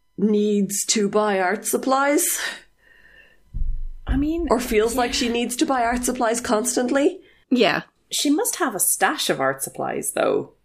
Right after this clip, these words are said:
Speaker 2: Um,
Speaker 3: Yeah, she specifically said at the start of this that actually she doesn't need any art supplies in the next
Speaker 1: Yeah,
Speaker 3: little while.
Speaker 1: that's
Speaker 3: So, like,
Speaker 1: true.
Speaker 3: she's just blown all her money on shoes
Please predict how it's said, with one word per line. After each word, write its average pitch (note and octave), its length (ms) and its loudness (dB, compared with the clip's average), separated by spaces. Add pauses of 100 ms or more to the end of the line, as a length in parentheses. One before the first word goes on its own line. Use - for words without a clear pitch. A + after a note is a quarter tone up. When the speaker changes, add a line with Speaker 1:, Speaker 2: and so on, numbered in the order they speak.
(280)
Speaker 2:
Um, C3 360 -6
Speaker 3:
Yeah, C#4 200 6
she B3+ 180 0
specifically D#4+ 560 0
said C4 240 2
at A3+ 100 -2
the G#3 60 -10
start G#3 300 0
of G3 100 -6
this F#3 200 -2
that F3+ 140 -4
actually F#3 360 -2
she F#3+ 180 -8
doesn't G3 320 -2
need G3 160 0
any F#3 220 -2
art F#3 160 -2
supplies A#3 580 -2 (140)
in A#3 120 0
the G#3+ 60 -2
next G#3 200 0
Speaker 1:
Yeah, F#3 120 2
Speaker 3:
little F3+ 160 4
while. G3+ 220 -2
Speaker 1:
that's - 140 -4
Speaker 3:
So, G#3 80 -2
like, G#3 60 -2
Speaker 1:
true. F3 260 -2 (220)
Speaker 3:
she's - 280 -4
just - 320 0
blown A3+ 460 4 (200)
all F#3+ 200 2
her F#3+ 120 -4
money F#3 300 0
on F3+ 100 -4
shoes F#3 540 0